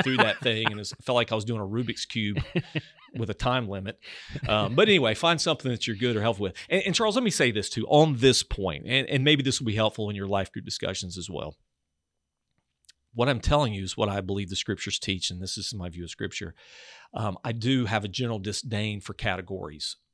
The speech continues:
Speaker 1: because I think they can be misleading. And even in the vein of what people would call Calvinism, et cetera, and there's so many interpretations and so many takes and so many variances and, and so many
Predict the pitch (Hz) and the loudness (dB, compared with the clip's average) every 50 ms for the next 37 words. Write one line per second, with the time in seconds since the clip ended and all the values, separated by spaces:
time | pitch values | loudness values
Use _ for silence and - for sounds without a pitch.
0 | _ - 117 110 107 101 101 - - 113 - 113 98 - 95 87 92 87 87 87 | _ -14 -12 -10 -8 -8 -8 -6 -6 -6 -4 -4 -6 -6 -8 -12 -12 -12 -12 -14
1 | - - 87 85 76 67 65 - _ _ _ - - - - - - - - - | -12 -10 -10 -10 -12 -12 -18 -20 _ _ _ -20 -20 -20 -20 -20 -20 -18 -10 -2
2 | 117 110 110 110 107 123 139 143 139 143 135 127 120 117 104 120 113 113 117 110 | 0 0 2 2 0 0 0 0 2 2 2 0 0 0 0 0 0 0 0 0
3 | 107 120 - - - 120 113 117 113 110 - 117 110 107 - - 101 101 104 98 | -2 -2 -2 -2 -2 -2 0 0 -2 -2 0 0 0 0 2 2 2 2 2 0
4 | 104 98 95 104 92 - - - 113 104 95 95 95 92 - - 131 117 117 107 | -2 -8 -8 -8 -8 -6 -2 0 0 2 2 0 -2 -4 -6 -8 -6 -6 -6 -4
5 | 98 - - 110 95 95 98 95 92 92 92 - 90 87 - - - 90 85 92 | -4 -4 -2 -2 -2 -4 -6 -10 -10 -12 -12 -12 -12 -12 -14 -14 -10 -10 -8 -8
6 | - - 95 90 101 98 - - 104 92 92 92 92 92 90 - 95 87 87 87 | -8 -10 -12 -12 -14 -12 -10 -8 -8 -8 -10 -12 -14 -14 -12 -8 -8 -8 -8 -8
7 | - - - - 87 98 - - - 127 120 113 107 104 101 104 92 104 110 98 | -10 -10 -10 -8 -10 -8 -6 0 2 2 2 2 0 -4 -4 -4 -2 -2 -2 -2
8 | 101 104 107 110 - - - 98 95 90 - - 101 92 92 - - - - - | -2 -4 -6 -6 -6 -4 -4 -4 -4 -4 -4 -6 -8 -10 -12 -16 -18 -18 -18 -18
9 | - - - 107 - - - 131 123 123 120 120 120 113 110 110 101 98 110 | -18 -12 -8 -6 -4 2 4 6 6 6 4 4 2 2 2 2 0 -2 -6